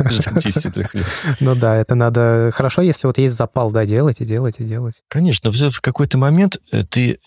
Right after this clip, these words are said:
Speaker 1: не думаешь категориями успеха и неуспеха, ты просто живешь и делаешь то, что должен делать, как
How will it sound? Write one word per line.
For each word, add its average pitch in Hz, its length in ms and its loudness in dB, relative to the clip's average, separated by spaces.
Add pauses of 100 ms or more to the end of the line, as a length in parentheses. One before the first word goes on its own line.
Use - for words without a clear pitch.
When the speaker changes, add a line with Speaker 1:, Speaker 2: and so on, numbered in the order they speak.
(100)
Speaker 1:
не 120 240 2
думаешь 117 400 2
категориями 101 680 0
успеха 104 520 -2
и 101 60 0
неуспеха, 101 480 0
ты 92 80 -2
просто 113 360 -4
живешь 104 480 0 (440)
и - 80 -4
делаешь 120 340 2
то, 107 140 2
что - 180 -4
должен 98 300 2
делать, 85 360 0 (160)
как 98 140 -2